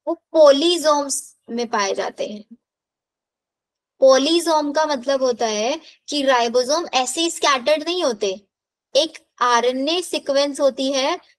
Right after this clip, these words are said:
उसके ऊपर ऐसे attach होता है, ऊपर large यूनिट, नीचे small यूनिट। पॉलीसोम का मतलब होता है chain of ribosome, chain में present होता है, जबकि यूकैरियोट्स के अंदर ribosomes जो होता है वो scattered होते हैं और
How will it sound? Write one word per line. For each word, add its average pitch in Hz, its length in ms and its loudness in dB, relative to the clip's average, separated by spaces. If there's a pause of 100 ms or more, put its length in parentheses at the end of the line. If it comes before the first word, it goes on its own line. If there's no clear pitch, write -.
उसके 262 300 0
ऊपर 277 180 4
ऐसे 277 180 -4
attach 240 400 0
होता 214 200 -2
है, 208 60 2
ऊपर 247 180 -2
large 247 340 0
यूनिट, 285 160 -4
नीचे 226 260 -4
small 190 320 -8
यूनिट। - 200 -12 (460)
पॉलीसोम 311 600 4
का 320 120 0
मतलब 294 320 0
होता 277 200 2
है 415 240 -2
chain 330 460 0
of 311 300 2
ribosome, 226 680 -2 (520)
chain 320 400 0
में 381 160 0
present 262 520 -4
होता 214 300 -4
है, - 120 -10 (840)
जबकि 247 360 0 (200)
यूकैरियोट्स 269 680 0
के 285 120 -6
अंदर 254 360 -4
ribosomes 240 680 -2
जो 240 120 -2
होता 220 220 -4
है 240 60 -2
वो 311 120 0
scattered 262 760 0
होते 202 280 0
हैं 190 280 -12 (2250)
और 311 220 2